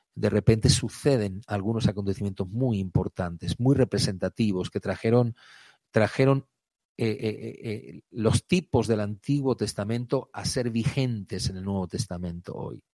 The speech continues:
Ven conmigo, por favor, vamos a repasarlo tranquilamente, no tengo prisa de cuánto es lo que voy a durar en un, en una palabra y cuánto voy a llegar, sino voy a, a compartirles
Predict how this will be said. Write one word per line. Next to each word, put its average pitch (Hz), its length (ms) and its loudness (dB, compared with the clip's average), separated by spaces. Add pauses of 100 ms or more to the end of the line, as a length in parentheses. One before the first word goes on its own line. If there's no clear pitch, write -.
(600)
Ven 135 140 4
conmigo, 104 380 2
por 85 140 -4
favor, 101 220 -4
vamos 131 100 2
a 127 40 0
repasarlo 117 440 0
tranquilamente, 110 640 0
no 110 80 -2
tengo 101 260 0
prisa 120 440 2
de 101 120 0
cuánto 110 400 0
es 104 100 2
lo 98 120 2
que 98 100 -4
voy 98 180 2
a 98 60 0
durar 98 400 0 (440)
en 95 80 -8
un, 98 260 -6
en 104 120 -2
una 101 160 -2
palabra 104 360 4
y 98 60 2
cuánto 107 320 0
voy 101 120 4
a 92 40 0
llegar, 101 240 -2
sino 104 180 -8
voy 113 160 4
a, 127 220 0
a 104 120 -4
compartirles 101 880 -6